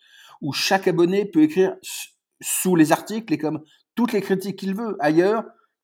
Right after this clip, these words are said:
euh, c-, ça n'existe quasiment pas. Le Monde a fermé, euh, il y a trois mois ses blogs pour tout le, pour les abonnés. Il y a juste quelques a-,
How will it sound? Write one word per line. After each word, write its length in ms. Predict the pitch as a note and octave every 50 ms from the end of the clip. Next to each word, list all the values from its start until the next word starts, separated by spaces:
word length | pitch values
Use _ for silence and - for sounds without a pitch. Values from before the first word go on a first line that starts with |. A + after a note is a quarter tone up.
| _ -
euh, 180 | G#2 A#2 A#2 A2
c-, 260 | A2 - - - -
ça 280 | A2+ - - - C#3+ C3
n'existe 400 | C3+ C3+ A#2+ C3 E3 E3 - -
quasiment 380 | D3 C#3 C3+ C#3+ D3 E3+ F3
pas. 280 | E3+ - G#2+ G#2 D#3+ A#2
Le 280 | A2+ A#2+ A#2+ A#2+ A#2+ A#2+
Monde 340 | B2+ C3 C3+ C3+ B2 A2
a 220 | G#2+ G2 F#2 F#2+ G2
fermé, 520 | - - B2 A2 A2 A2+ A#2 A2+ A2 G#2
euh, 120 | G2+ F#2 F2 - _ _ _ _ _ _ -
il 40 |
y 40 | G#2
a 40 | A2
trois 220 | - - - A2
mois 180 | A2 A2+ A#2 A#2
ses 200 | A2+ - - G#2
blogs 280 | G2+ A2 A2+ A2 A2 -
pour 140 | - -
tout 160 | _ - G2+ G2
le, 180 | G2 F#2+ F2
pour 120 | - G#2 G2+
les 160 | G2 F#2 G2+
abonnés. 580 | G2 F#2 G#2 A2+ D3+ F#3 G3+ A3+ A3 - - _ _ - - _ _
Il 80 | - F2+
y 20 |
a 60 | G2 G2+
juste 320 | A2+ A#2 - - F#2+ F#2
quelques 440 | - C3+ B2 B2 - A#2 G#2+ G2 G2+
a-, 180 | A2 A2+ A#2+